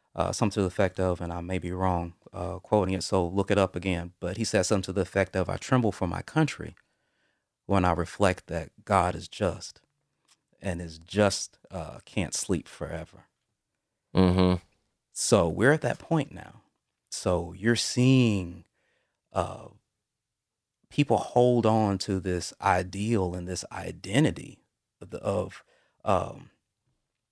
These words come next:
Speaker 1: what's the word I'm looking for? Uh, the, the American ideal.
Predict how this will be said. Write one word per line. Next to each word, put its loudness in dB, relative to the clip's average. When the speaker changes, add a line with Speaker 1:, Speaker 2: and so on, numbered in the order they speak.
Speaker 1:
what's 0
the -4
word 0
I'm -6
looking -6
for? -16
Uh, 4
the, 4
the 6
American 4
ideal. -2